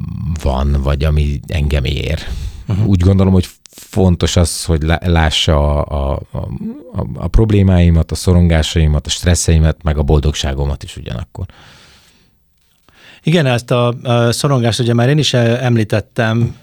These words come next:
Speaker 2: a-, amikor arról beszéltem, hogy egy ilyen hely-, szituációban, mint most, e, elkezdesz, e, e, túl, túl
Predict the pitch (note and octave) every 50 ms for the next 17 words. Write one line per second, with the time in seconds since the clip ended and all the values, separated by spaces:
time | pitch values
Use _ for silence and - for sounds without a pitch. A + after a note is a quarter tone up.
0 | _ - - G#2+ G#2+ G#2 G#2+ G#2 G#2+ G#2+ G#2+ G#2+ G#2+ A2 G#2+ G#2+ G#2+ G#2+ G#2+ A2
1 | G#2+ A2 G#2 - - - A#2 A2+ A2+ A2 A2+ A2 A2 G#2+ G2+ A2 G2+ - - A#2+
2 | A2 G#2+ - - A#2 G#2+ G#2+ G#2 F#2+ G2+ G#2 G#2 G#2+ G#2+ G2+ A#2+ A2+ G#2+ A2 A#2
3 | A#2 A2+ G#2+ G2+ A2 A2 G#2 - - A#2+ - - A2 G#2+ G#2 - - A2 G#2+ G#2
4 | G#2+ G#2 G#2+ G#2 G#2+ A2 A2+ G#2+ - - - - - - - - - - - _
5 | - A#2 A2+ A2 A2 A#2+ A#2 A#2 A2 - A2+ G#2 G2+ G#2+ G#2+ G2 - - - A#2+
6 | A2 A2 G#2+ G#2+ G#2+ G#2+ A2+ - A2 G#2+ G#2 G#2 G#2 G#2+ G#2+ A#2 - C3+ B2+ -
7 | - B2 A#2 A2+ A2+ - B2 A2+ A2+ A2+ A#2 C#3+